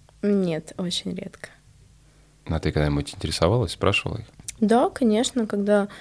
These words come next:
Speaker 1: постоянные клиенты, и, и, м, и с ними нужно поддерживать связь, я так узнаю,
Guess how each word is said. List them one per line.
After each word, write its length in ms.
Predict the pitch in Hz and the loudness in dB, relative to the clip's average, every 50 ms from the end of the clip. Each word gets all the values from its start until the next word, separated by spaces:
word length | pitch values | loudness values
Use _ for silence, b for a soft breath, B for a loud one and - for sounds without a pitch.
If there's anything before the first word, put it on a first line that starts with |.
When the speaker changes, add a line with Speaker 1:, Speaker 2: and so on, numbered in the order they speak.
| B B B | B B B
Speaker 1:
постоянные 600 | - 214 - - - 220 214 208 202 214 208 196 | -4 -4 -4 -2 2 4 4 6 6 6 6 4
клиенты, 760 | 196 - - 214 202 196 202 240 320 - - 254 220 196 190 - B B B B B B - | 2 0 0 2 2 4 4 4 2 2 2 2 4 2 2 -2 B B B B B B -4
и, 80 | - 190 185 185 180 180 180 - - | -2 0 0 2 0 0 -2 -4 -4
и, 40 | - | -4
м, 300 | 180 180 180 175 170 170 | -2 0 0 0 -2 -2
и 100 | 160 - 185 | -2 -2 0
с 100 | - - | 2 2
ними 140 | 208 202 | 4 4
нужно 260 | 190 196 196 190 - 190 | 4 4 2 2 0 -2
поддерживать 540 | - - 185 180 190 185 - 185 175 175 | 0 0 2 2 2 0 0 0 -2 -2
связь, 520 | 175 - - 196 185 190 214 277 311 - - B B B B B B B B B - | -4 -4 -2 0 0 0 0 0 -2 -6 -10 B B B B B B B B B -4
я 180 | 202 190 190 190 | 0 2 2 2
так 220 | 190 - 202 - | 0 -2 -6 -4
узнаю, 640 | - 190 - 196 180 170 175 196 226 233 233 226 226 | -4 0 2 2 2 4 4 4 4 4 4 2 0